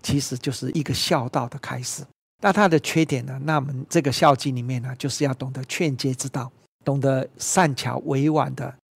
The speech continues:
让他改正过失。所以父在，观其志啊，特别是在讲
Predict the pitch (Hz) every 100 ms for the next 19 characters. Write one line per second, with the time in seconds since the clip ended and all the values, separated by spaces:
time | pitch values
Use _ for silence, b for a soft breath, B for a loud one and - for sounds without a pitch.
0 | _ _ - 165 143 131 127 117 113 143
1 | 139 135 135 - 139 135 - _ _ _
2 | - - 156 - 214 185 160 - 147 151
3 | 127 120 - 135 123 131 - 160 135 123
4 | - 131 139 127 - 123